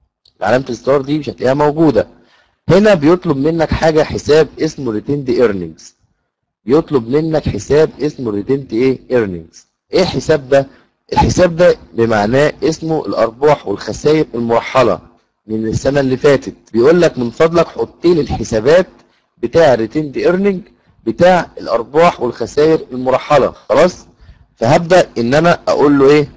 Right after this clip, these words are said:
سيرش وأجيب الحساب. أنا طبعا هكون مدي الحساب بتاعي رقم،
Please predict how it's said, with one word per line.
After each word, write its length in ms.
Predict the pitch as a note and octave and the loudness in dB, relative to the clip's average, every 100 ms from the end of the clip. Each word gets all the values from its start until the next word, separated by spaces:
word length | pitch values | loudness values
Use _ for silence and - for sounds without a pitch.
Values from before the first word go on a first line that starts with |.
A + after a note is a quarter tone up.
| _ _ _ - | _ _ _ -12
سيرش 640 | - F#3 G#3 - - _ _ _ - | 0 0 0 -4 -6 _ _ _ -2
وأجيب 380 | A#2 B2 D#3+ | 0 2 0
الحساب. 460 | E3+ - - A2+ F#2 - _ _ _ _ _ _ _ _ _ _ _ _ _ _ _ - | 0 -4 0 0 0 -4 _ _ _ _ _ _ _ _ _ _ _ _ _ _ _ -2
أنا 160 | D3 | 0
طبعا 420 | B2+ C3 C#3+ D#3 C3 | 2 2 4 2 0
هكون 640 | G#2 G2 C3+ D3 D3 A2 | -6 -4 0 2 0 -4
مدي 400 | - C3 B2 A#2+ | -6 -6 -2 -2
الحساب 440 | G2 - - C#3 B2 | -2 -8 -2 -2 -2
بتاعي 340 | - A#2 C3+ | -4 -2 2
رقم، 340 | F3 - A2+ | 2 0 -6